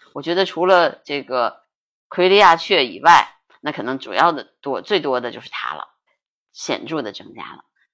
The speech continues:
世界人口从七十亿到八十亿只用了十年的时间，那么随着人口密度的增加，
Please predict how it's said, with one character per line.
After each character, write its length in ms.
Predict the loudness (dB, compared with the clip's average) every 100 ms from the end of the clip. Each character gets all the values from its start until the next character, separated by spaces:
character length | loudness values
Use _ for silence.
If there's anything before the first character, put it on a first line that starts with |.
| _
世 160 | -6 -2
界 140 | 0
人 160 | 0 -4
口 160 | -6
从 400 | -8 -10 -8 -8 -10 _ _ _
七 200 | -6 -4
十 100 | -4
亿 80 | 0
到 100 | 4
八 200 | 4 2
十 180 | -6
亿 40 | -10
只 140 | -10
用 160 | -8 -6
了 100 | -6
十 220 | -6 -6
年 220 | -6 -8
的 60 | -10
时 180 | -14 -14
间， 240 | -20 -18
那 100 | -10
么 220 | -8 -8 -10 _ -4
随 100 | 0
着 140 | 0
人 140 | 0 -2
口 180 | -6 -4
密 160 | -4
度 160 | -4 -8
的 120 | -10
增 260 | -10 -14 -12
加， 300 | -12 -12